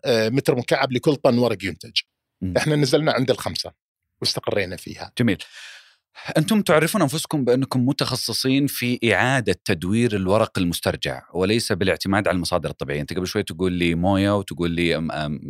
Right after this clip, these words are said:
Speaker 2: مصادر أخرى. و-، وش فرقكم عن مصانع الورق الأخرى؟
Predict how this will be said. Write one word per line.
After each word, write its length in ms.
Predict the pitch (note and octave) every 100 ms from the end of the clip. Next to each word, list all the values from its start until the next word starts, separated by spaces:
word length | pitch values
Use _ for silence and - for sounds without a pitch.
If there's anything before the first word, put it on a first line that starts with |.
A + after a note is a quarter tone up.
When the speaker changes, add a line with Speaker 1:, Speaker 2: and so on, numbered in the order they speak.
| C2+ C2+ D#2
Speaker 2:
مصادر 440 | A2+ F#2+ F2 A#2+
أخرى. 280 | A#2 - G#2+ - - - - - _
و-، 260 | - A#2+ C#3
وش 120 | D#3
فرقكم 480 | - F3 C3 - G2
عن 160 | E2+ F2+
مصانع 280 | F2 F2
الورق 300 | C#2+ D2 D2+
الأخرى؟ 320 | - - -